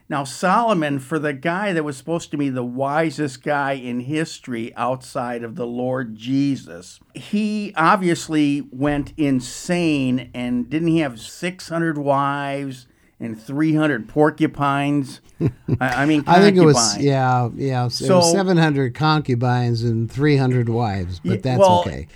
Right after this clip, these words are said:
Speaker 2: Who's
Speaker 1: the
Speaker 2: counting, right, after two?
Speaker 1: Y-, yeah, the, the bottom line is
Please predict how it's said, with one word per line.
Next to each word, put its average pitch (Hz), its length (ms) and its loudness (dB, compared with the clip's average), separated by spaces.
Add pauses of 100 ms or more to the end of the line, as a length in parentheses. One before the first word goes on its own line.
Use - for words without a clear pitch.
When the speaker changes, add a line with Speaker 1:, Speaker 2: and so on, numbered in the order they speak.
(100)
Speaker 2:
Who's 175 180 8
Speaker 1:
the - 100 -8
Speaker 2:
counting, 175 380 8
right, 139 260 4
after 131 440 2
two? 156 400 6
Speaker 1:
Y-, 190 200 0
yeah, 196 500 6
the, 185 180 -6 (100)
the 190 140 2
bottom 240 580 2
line 170 440 -2
is 131 340 -6